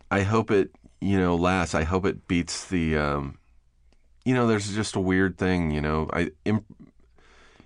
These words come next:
internet shows are now starting to become more normal, and it's,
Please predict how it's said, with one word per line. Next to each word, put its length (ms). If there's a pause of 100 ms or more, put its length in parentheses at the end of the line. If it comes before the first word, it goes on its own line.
(180)
internet 540
shows 360
are 80
now 220
starting 560
to 420 (520)
become 540 (120)
more 300
normal, 500
and 140
it's, 420